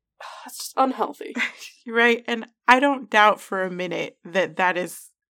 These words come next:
Speaker 2: what L J intends to be canon, right? Like, I
Speaker 1: Yeah.
Speaker 2: I one hundred percent believe that now in L J's eyes, Tom and Jenny are equals and they recognize that they're equals and blah, blah, blah, blah, blah. But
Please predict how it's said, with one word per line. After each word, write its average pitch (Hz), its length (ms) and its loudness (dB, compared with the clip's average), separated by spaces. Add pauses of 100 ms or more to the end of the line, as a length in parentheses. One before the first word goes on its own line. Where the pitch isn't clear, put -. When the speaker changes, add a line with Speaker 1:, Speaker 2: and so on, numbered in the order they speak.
Speaker 2:
what 202 300 -2
L 202 140 2
J 190 200 -4
intends 175 420 -10
to - 100 -12
be 180 80 -12
canon, - 500 -8
right? - 340 -6
Like, - 220 -8
I 190 300 -2 (100)
Speaker 1:
Yeah. 220 240 -2 (300)
Speaker 2:
I 202 120 6
one 202 200 -2
hundred 208 340 -4
percent 208 380 -4
believe 180 500 -4
that 160 380 -2
now 175 300 0
in 190 140 -4
L 180 200 -4
J's 180 320 -8
eyes, - 480 -4
Tom 185 460 -2 (140)
and 196 160 -2
Jenny 190 300 -2
are 214 160 -2
equals 180 500 -4
and 185 80 -6
they 185 120 -4
recognize 180 680 -6
that 175 140 -10
they're 180 160 -2
equals 175 560 -6
and 160 100 -14
blah, 175 160 -2
blah, 175 140 -6
blah, 175 160 -6
blah, 170 100 -8
blah. 170 340 -2 (380)
But 175 400 4